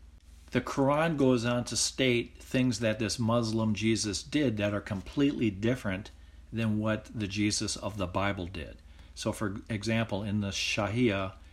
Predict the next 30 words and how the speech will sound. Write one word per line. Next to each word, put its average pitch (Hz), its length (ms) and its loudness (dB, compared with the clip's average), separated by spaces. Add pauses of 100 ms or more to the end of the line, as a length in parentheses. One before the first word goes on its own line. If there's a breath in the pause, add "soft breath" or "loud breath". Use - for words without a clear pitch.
(520 soft breath)
four 117 600 4 (320)
point 110 360 0 (360)
one 113 260 2
five 101 340 2
eight, 117 300 2
it - 160 -4
states 117 440 0
that 104 220 0
this 101 220 -4
Muslim 113 520 2
Jesus 98 500 0 (340 loud breath)
did 113 200 2
not, 123 300 4
in 127 80 0
fact, 110 460 -2
die 131 340 0
on 107 140 0
a 92 40 -6
cross. 85 640 -6 (400 soft breath)
Rather, 117 500 4
it 107 120 -2
was 104 200 -2
an 101 80 -2
impostor 104 720 -2
made 107 360 -2
to 110 100 -4
resemble 98 880 -2 (440 soft breath)
this 101 200 -4
Muslim 98 440 0
Jesus 85 480 -4